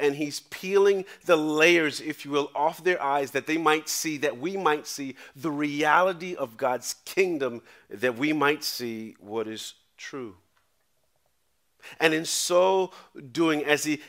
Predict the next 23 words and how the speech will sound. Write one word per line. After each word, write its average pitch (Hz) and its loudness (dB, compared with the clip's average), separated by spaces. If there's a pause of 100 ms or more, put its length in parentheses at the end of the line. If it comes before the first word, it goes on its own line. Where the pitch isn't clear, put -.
comes 190 2
to 180 -6
the 156 -6
end 190 0
of 160 -2
this 165 -2
sermon, 147 -4
he 151 -6
has 143 0
something - -2
to 196 -8
say 170 -2
about 135 0
false 156 -6
teachers. 185 -10 (200)
He 170 -4
has 143 2
something 196 0
to 190 -8
say 165 -2
about 135 0
false 156 -2 (840)
guides. 123 0